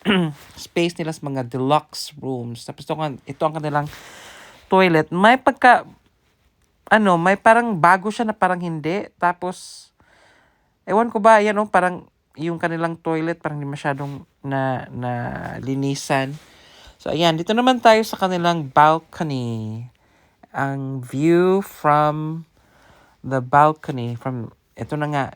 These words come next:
so, s-, nagpabukid kami, guys. So, ayan, very green, very, ano, very fresh ang hangin.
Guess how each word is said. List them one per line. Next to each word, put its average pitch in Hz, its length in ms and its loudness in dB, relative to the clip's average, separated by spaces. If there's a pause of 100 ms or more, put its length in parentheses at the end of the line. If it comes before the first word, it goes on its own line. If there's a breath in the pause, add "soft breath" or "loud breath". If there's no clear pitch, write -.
(200)
so, - 200 -10
s-, - 160 -14
nagpabukid 139 720 -4
kami, 135 240 -4
guys. 123 400 -6
So, 113 80 -6
ayan, 123 400 -4
very 151 400 0
green, 143 760 -2 (1300 loud breath)
very, 139 560 -2
ano, 127 240 -4
very 139 240 -4
fresh - 480 -4
ang 151 240 -6
hangin. 135 640 -4